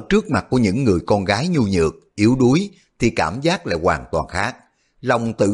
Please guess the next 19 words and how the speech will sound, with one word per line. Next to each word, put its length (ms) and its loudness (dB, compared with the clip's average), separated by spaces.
tôn 180 2
của 100 0
đàn 180 0
ông 300 -2
hoàn 320 0
toàn 360 2
được 180 0
phát 160 -4
huy. 260 0
Thực 220 0
ra 360 0
tình 180 0
yêu 320 2
cũng 260 0
không 240 -2
phải 120 2
là 80 -2
như 240 0
vậy. 340 0